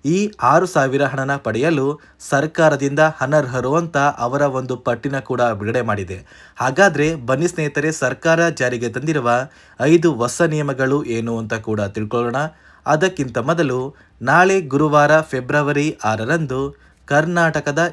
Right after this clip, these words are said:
ಯಾವ ಜಿಲ್ಲೆಗಳ ಫಲಾನುಭವಿಗಳ ಬ್ಯಾಂಕ್ ಖಾತೆಗೆ ಸರ್ಕಾರ ಹಣ ಜಮಾ ಮಾಡ್ತಾ ಇದೆ ಅಂದ್ರೆ, ಮೊದಲಿಗೆ ಬಾಗಲಕೋಟೆ, ಬೆಳಗಾವಿ, ವಿಜಯಪುರ, ಧಾರವಾಡ, ಗದಗ,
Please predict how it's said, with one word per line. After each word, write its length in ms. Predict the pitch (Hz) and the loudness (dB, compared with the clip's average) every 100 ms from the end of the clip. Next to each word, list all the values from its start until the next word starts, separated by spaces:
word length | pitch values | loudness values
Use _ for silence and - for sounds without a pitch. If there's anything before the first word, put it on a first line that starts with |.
| 143 | -2
ಯಾವ 320 | 127 139 165 165 | 2 4 4 2
ಜಿಲ್ಲೆಗಳ 380 | 135 131 120 127 139 127 | -2 -4 -2 0 0 0
ಫಲಾನುಭವಿಗಳ 760 | 113 127 160 160 123 113 117 123 | 0 2 2 0 -2 -2 -2 -2
ಬ್ಯಾಂಕ್ 360 | 117 95 107 | -2 -4 -2
ಖಾತೆಗೆ 400 | 156 165 147 123 127 131 - _ | -2 0 -2 -4 -6 -10 -18 _
ಸರ್ಕಾರ 560 | - 147 139 143 165 160 165 151 | -8 -2 -2 0 2 4 2 0
ಹಣ 140 | 127 139 | -4 -4
ಜಮಾ 180 | 135 120 | -4 -4
ಮಾಡ್ತಾ 320 | 113 104 - 107 | -2 -4 -2 -2
ಇದೆ 180 | 104 135 | -2 -2
ಅಂದ್ರೆ, 240 | 170 131 131 147 - _ _ | -2 -2 -2 -4 -10 _ _
ಮೊದಲಿಗೆ 560 | 107 117 117 139 156 127 131 156 _ _ _ | -6 -4 0 0 0 -2 -4 -8 _ _ _
ಬಾಗಲಕೋಟೆ, 880 | 110 117 123 123 131 120 110 107 131 156 208 _ _ - | -4 0 2 2 0 -2 -2 -2 -4 -6 -8 _ _ -8
ಬೆಳಗಾವಿ, 680 | 107 131 117 107 98 110 160 208 _ _ _ - | 0 2 2 0 -2 -2 -4 -6 _ _ _ -6
ವಿಜಯಪುರ, 580 | 127 127 135 113 110 113 147 - - _ - | -2 2 2 0 -2 -2 -2 -4 -18 _ -10
ಧಾರವಾಡ, 600 | 110 131 139 127 107 104 117 160 185 _ _ - 113 | 2 4 4 2 2 0 0 -2 -6 _ _ -14 0
ಗದಗ, 340 | 135 135 117 | 2 2 0